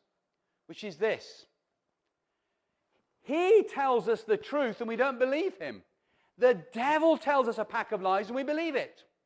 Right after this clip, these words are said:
"You'll be happier if you smoke that stuff.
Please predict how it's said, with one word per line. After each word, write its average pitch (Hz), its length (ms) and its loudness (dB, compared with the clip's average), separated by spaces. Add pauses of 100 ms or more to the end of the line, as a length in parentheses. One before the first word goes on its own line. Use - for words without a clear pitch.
(2000)
"You'll 311 320 8
be 330 160 4
happier 302 520 4
if 208 120 4
you 226 80 -6
smoke 226 400 0
that 202 180 -6
stuff. 185 400 0